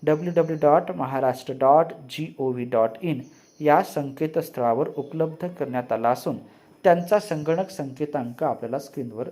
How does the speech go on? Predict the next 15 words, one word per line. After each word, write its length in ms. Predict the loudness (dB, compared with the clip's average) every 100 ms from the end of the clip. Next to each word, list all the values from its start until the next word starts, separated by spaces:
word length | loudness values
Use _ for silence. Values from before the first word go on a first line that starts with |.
| -10
दिसतो 380 | -10 -10 -6 -4
आहे. 220 | -4 -8 -16 _ _ _ _ -4
असा 260 | -2 2 2
हा 180 | 4
अत्यंत 520 | 2 0 -4 -4 0 0
महत्त्वाचा 960 | 2 -2 -4 -6 0 0 0 -2 -4 -6
शासन 440 | 0 0 0 -6 -6
निर्णय 260 | -6 0
आहे, 240 | 0 0 -2 -8 -20 -20 0
जो 80 | 6
आपण 360 | 6 4 0 2
या 140 | 2
ठिकाणी 440 | 0 -6 -4 -2
जाणून 340 | 2 2 2 -6
घेतला. 280 | -6 -4